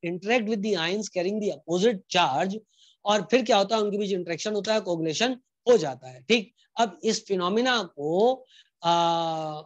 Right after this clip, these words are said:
<clears throat> एक, आ, उन्होंने बताया, scientist हैं जिनका हार्डे सुल्जे rule उन्होंने बताया इसके बारे में। It has been observed generally that greater the valence of flocculating ion added। बेटा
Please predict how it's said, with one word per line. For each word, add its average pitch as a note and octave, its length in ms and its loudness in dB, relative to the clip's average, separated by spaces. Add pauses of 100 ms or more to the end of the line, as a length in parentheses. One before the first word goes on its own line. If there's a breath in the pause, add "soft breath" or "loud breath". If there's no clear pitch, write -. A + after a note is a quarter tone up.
(240)
<clears throat> D#3+ 440 -6
एक, G#3+ 300 0
आ, E3+ 140 2
उन्होंने G3 320 0
बताया, F#3 400 4
scientist E3+ 600 -6
हैं G3+ 180 0
जिनका E3 520 -4 (280 loud breath)
हार्डे G#3 420 4
सुल्जे F#3+ 440 0
rule G#3 340 -2
उन्होंने F3+ 380 -2
बताया D3+ 400 -6
इसके C3+ 240 -10
बारे C3 180 -12
में। D3 200 -12
It D#3+ 40 -4
has F3 120 -2
been C4+ 160 2
observed G#3 380 0
generally F3+ 420 -2
that D3 300 -6
greater F3+ 340 -2
the A#3+ 220 4
valence F#3 420 0 (580)
of G#3+ 140 4 (140)
flocculating G3 500 -2 (100)
ion F3+ 240 0 (180)
added। D#3 260 0 (380)
बेटा F3+ 300 0